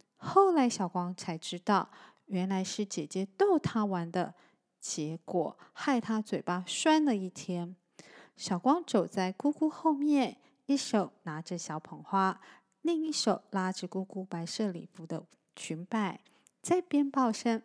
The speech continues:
噼里啪啦的伴随下走出阿公家。大家都好开心哦！那是小光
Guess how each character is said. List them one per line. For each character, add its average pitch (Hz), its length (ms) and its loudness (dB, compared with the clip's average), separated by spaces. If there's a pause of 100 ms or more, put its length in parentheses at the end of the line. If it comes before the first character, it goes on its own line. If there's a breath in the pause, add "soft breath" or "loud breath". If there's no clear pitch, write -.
噼 220 220 -2
里 220 260 2
啪 208 200 0
啦 202 200 0
的 196 120 -6
伴 294 340 0
随 170 260 -4
下 214 320 4 (300 loud breath)
走 156 180 -2
出 196 300 -6
阿 180 100 -6
公 214 260 -6
家。 240 320 0 (380 soft breath)
大 269 140 4
家 262 180 4
都 277 140 2
好 208 340 2
开 330 320 2
心 339 400 0
哦！ 214 460 10 (380 soft breath)
那 190 120 -2
是 185 200 -6
小 156 200 -2
光 180 300 -4